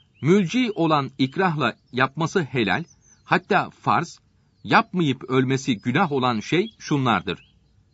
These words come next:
İçki, kan içmek, leş, domuz yemek. Mülci olan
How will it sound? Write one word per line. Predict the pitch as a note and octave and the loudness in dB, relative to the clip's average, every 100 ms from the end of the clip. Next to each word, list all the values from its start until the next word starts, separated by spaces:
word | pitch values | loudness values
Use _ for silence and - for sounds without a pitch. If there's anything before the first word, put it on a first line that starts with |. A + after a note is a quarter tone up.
| _ | _
İçki, | A2+ G#2+ - G#2+ D3+ _ _ _ _ _ | -6 -6 -2 -2 -2 _ _ _ _ _
kan | - D3 B2+ | -2 0 0
içmek, | G2 - F#2 - _ _ _ _ - | -6 -6 -6 -6 _ _ _ _ -4
leş, | A2+ C#3+ - - _ _ _ _ - G#2+ | -2 -2 -4 -16 _ _ _ _ -8 0
domuz | D#3+ E3 B2+ | 2 2 0
yemek. | F#2+ E2 E2 _ _ _ _ _ _ _ _ _ - | -2 -4 -8 _ _ _ _ _ _ _ _ _ 2
Mülci | F3 F3+ G3+ B3+ | 4 4 0 -2
olan | D3+ D3+ B2 | 0 2 0